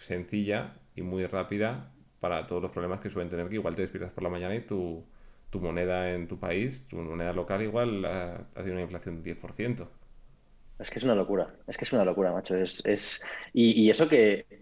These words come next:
Speaker 2: eh, en aquellos países era impensable hace unos años que esto
Speaker 1: Sí.
Speaker 2: pasara, ¿eh? Y ha pasado. O sea, que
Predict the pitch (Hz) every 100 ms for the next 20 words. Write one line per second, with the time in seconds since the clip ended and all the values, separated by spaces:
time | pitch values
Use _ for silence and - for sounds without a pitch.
0 | - _ - - - - 107 - 107 101
1 | 117 135 120 113 131 143 107 101 127 139
2 | 107 110 98 131 120 - 104 113 127 123
3 | 98 127 101 98 104 135 107 - - -
4 | 104 - 107 104